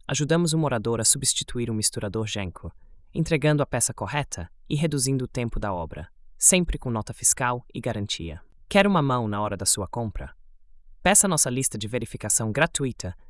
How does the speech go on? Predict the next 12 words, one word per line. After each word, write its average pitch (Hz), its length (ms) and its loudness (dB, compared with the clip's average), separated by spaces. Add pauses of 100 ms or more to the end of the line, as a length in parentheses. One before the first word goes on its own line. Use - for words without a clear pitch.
(100)
diretamente 143 640 0
na 87 80 -6
loja 107 380 -2 (280)
ou - 140 2
solicite 180 480 2
um - 20 2
atendimento 135 580 0
personalizado 127 920 0
para 104 200 -6
dimensionar 120 540 0
as 98 120 0
peças - 500 -2